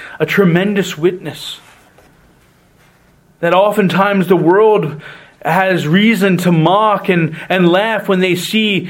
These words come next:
uh, the church, uh, bickering within. But when there is great unity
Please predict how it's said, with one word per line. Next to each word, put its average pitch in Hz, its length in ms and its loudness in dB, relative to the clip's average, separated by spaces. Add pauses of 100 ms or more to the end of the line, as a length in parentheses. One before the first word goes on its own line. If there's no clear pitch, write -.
(160)
uh, 165 140 2
the 170 140 2
church, - 680 0 (380)
uh, 151 400 2
bickering 190 680 0
within. 185 640 0 (2250)
But 147 100 -6
when 170 200 0
there 185 220 2
is 151 160 -2
great 175 300 0
unity 135 720 -4